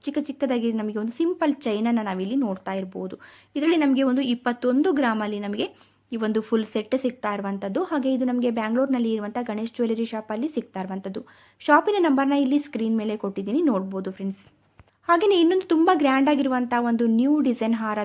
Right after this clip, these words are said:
ಬೇಕು ಅಂದರೆ ಈ ಒಂದು ಹಾರವನ್ನು ಕೂಡ ನೀವು ನೋಡ್ತಾ ಇರ್ಬೋದು. ಇದು ಕೂಡ ನಮಗೆ ಒಂದು ಮೂವತ್ತೆರಡು ಗ್ರಾಮಲ್ಲಿ ಸಿಗ್ತಾ ಇರುವಂಥದ್ದು. ಹಾರದ ಎರಡೂ ಸೈಡಲ್ಲಿ ಕೂಡ ತುಂಬನೇ ಒಂದು ಗ್ರ್ಯಾಂಡ್ ಆಗಿರುವಂಥ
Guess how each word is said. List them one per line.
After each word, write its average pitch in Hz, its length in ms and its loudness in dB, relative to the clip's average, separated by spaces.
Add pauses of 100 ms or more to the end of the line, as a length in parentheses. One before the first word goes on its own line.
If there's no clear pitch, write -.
ಬೇಕು 202 240 -4
ಅಂದರೆ 269 160 -2 (140)
ಈ - 20 0 (120)
ಒಂದು 330 200 0
ಹಾರವನ್ನು 220 500 -4
ಕೂಡ 214 120 -4 (120)
ನೀವು 196 240 -6
ನೋಡ್ತಾ 196 360 -6
ಇರ್ಬೋದು. 202 320 -6 (460)
ಇದು 254 100 0 (100)
ಕೂಡ 302 180 2
ನಮಗೆ 269 280 4
ಒಂದು 269 200 4
ಮೂವತ್ತೆರಡು 226 580 0
ಗ್ರಾಮಲ್ಲಿ 220 440 -2
ಸಿಗ್ತಾ 208 260 -8
ಇರುವಂಥದ್ದು. 214 420 -4
ಹಾರದ 302 280 2 (160)
ಎರಡೂ 226 180 0 (160)
ಸೈಡಲ್ಲಿ 214 340 0 (120)
ಕೂಡ 285 100 -2 (640)
ತುಂಬನೇ 262 500 2
ಒಂದು 294 200 6
ಗ್ರ್ಯಾಂಡ್ 226 260 2
ಆಗಿರುವಂಥ 214 380 -2